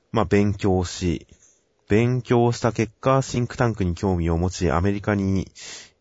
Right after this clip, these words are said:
その日のうちに行ってしまい、そしてもう知識はないけど、知識はないけども、発想などの力で、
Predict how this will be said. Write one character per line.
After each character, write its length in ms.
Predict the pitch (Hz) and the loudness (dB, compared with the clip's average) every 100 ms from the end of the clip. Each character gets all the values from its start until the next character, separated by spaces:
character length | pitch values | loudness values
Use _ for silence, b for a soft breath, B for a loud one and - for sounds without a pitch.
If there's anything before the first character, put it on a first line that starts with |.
| _ _ | _ _
そ 220 | - - | -12 0
の 80 | 107 | 0
日 100 | 113 | 2
の 100 | 98 | 0
う 60 | 80 | 0
ち 200 | - 85 | -2 -2
に 220 | 82 71 _ _ _ _ | -4 -6 _ _ _ _
行 120 | - 87 | -14 -8
っ 40 | |
て 100 | 92 | -8
し 140 | - | -6
ま 100 | 85 | -4
い、 160 | 76 69 _ _ _ | -4 -6 _ _ _
そ 160 | - 101 | -14 -12
し 100 | - | -2
て 200 | 131 123 | 2 2
も 260 | 98 87 | 2 0
う 40 | 80 | -2
知 140 | - | -2
識 200 | 127 - | -4 0
は 100 | 110 | 2
な 120 | 98 120 | 4 0
い 80 | |
け 160 | 101 107 | -2 -4
ど、 320 | 117 123 78 - _ _ | 0 0 -2 -8 _ _
知 180 | - 151 | -8 -6
識 280 | - - 120 | -6 -6 -2
は 100 | 110 | 0
な 100 | 120 | 0
い 80 | 123 | -2
け 160 | - | -4
ど 140 | 110 113 | -2 -2
も、 840 | 98 87 80 80 76 64 55 50 | 0 -2 -2 -4 -8 -8 -10 -10
発 240 | - 101 95 | -4 -4 -4
想 680 | - 104 101 98 98 - _ | -4 0 2 2 0 -2 _
な 160 | 92 104 | -2 0
ど 140 | - | -2
の 120 | 69 | -4
力 380 | 67 - - 78 | -8 -4 0 0
で、 240 | 69 64 | -2 -10